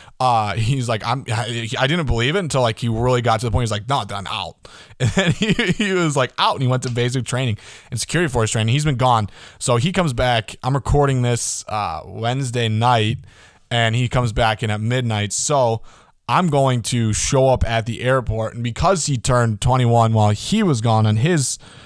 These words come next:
uh, basic training, I'm gonna ice the shit out of him. And for people that don't know what an ice is, uh, it means I'm gonna make him drink, like, as soon as I see him. He's gonna be shocked, but he's gonna be so excited that he gets to drink. I'm fired up that he gets to drink. I mean, think about it.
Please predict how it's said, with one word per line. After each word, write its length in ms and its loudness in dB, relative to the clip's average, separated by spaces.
uh, 300 4
basic 380 -2
training, 500 0
I'm 140 4
gonna 180 0
ice 240 0
the 80 -8
shit 280 0
out 120 -8
of 60 -16
him. 120 -8
And 80 -6
for 200 -2
people 320 0
that 220 0
don't 200 0
know 120 2
what 180 2
an 100 0
ice 240 0
is, 340 0
uh, 320 2
it 180 -4
means 560 0
I'm 80 2
gonna 100 2
make 180 2
him 100 -2
drink, 300 0
like, 140 -2
as 80 -4
soon 180 0
as 80 -2
I 80 -4
see 220 -6
him. 140 -6
He's 100 -8
gonna 120 -8
be 100 -8
shocked, 520 -2
but 100 -4
he's 120 -4
gonna 120 -4
be 60 -4
so 240 -2
excited 580 0
that 120 -4
he 100 -4
gets 200 -6
to 60 -14
drink. 300 -12
I'm 140 -2
fired 320 -8
up 140 -10
that 80 -8
he 120 -4
gets 160 -6
to 60 -10
drink. 240 -10
I 20 -4
mean, 160 0
think 240 -6
about 320 -10
it. 80 -18